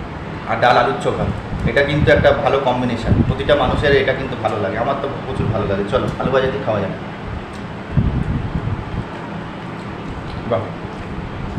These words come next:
আলু ভাজা যেরকম খেতে হয় সেরকমই, একদম ঝুরঝুরে আলু ভাজা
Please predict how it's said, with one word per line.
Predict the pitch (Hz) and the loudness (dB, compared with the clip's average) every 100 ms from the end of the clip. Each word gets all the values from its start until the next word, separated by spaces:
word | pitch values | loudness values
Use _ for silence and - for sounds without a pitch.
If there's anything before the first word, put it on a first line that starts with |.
| - - - - - - - - | -6 -8 -10 -8 -6 -6 -6 -2
আলু | 120 | 0
ভাজা | 135 143 | 4 4
যেরকম | 147 151 151 | 4 2 2
খেতে | 139 151 | 0 2
হয় | 160 - - - - - | 2 2 -6 -10 -10 -4
সেরকমই, | 131 139 156 - | 0 2 2 0
একদম | - - 151 | 0 0 2
ঝুরঝুরে | - - - 151 | 2 2 4 6
আলু | 110 139 | 6 4
ভাজা | 135 | 2